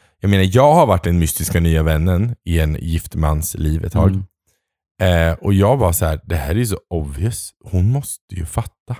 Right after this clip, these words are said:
Speaker 2: Mm.
Speaker 1: För att jag bara dök upp från ingenstans, var ett år i hans liv och sen så bröt vi ju upp det.
Speaker 2: Mm.
Speaker 1: Och sen dess har hon aldrig sett mig.
Speaker 2: Nej.
Speaker 1: Det är ju så obvious i mitt huvud, så det är inte
Speaker 2: Mm.
Speaker 1: sant.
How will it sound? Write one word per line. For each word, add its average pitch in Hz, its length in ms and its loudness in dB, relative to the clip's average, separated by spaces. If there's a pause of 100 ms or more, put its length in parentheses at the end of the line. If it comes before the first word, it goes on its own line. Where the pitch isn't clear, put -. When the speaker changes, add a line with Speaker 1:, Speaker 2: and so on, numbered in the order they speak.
(200)
Speaker 2:
Mm. 101 200 -4 (460)
Speaker 1:
För 104 60 2
att 95 80 0
jag 120 300 2
bara 95 220 2
dök 90 320 -2
upp 80 140 -4
från 85 240 -4
ingenstans, 87 920 -2 (360)
var 104 540 2
ett 92 280 -2
år 127 300 2
i 101 60 2
hans 80 280 0
liv 104 460 0 (840)
och 101 120 0
sen 98 240 0
så 95 160 -2
bröt 90 300 0
vi 85 100 2
ju 87 180 4
upp - 220 0
det. 71 120 -2
Speaker 2:
Mm. 104 280 -2 (500)
Speaker 1:
Och 87 240 0 (580)
sen 101 200 -2
dess 101 260 0
har 143 80 2
hon 98 260 2
aldrig 80 320 -2
sett - 240 -6
mig. - 220 -12 (160)
Speaker 2:
Nej. 104 160 -6 (1000)
Speaker 1:
Det 107 340 -2
är 147 40 4
ju 135 180 4
så 95 120 0 (140)
obvious 110 480 0
i 85 40 -2
mitt 80 200 -2
huvud, 85 400 0
så 87 60 -4
det 82 60 2
är - 20 2
inte 110 60 0
Speaker 2:
Mm. 113 360 0
Speaker 1:
sant. - 200 -16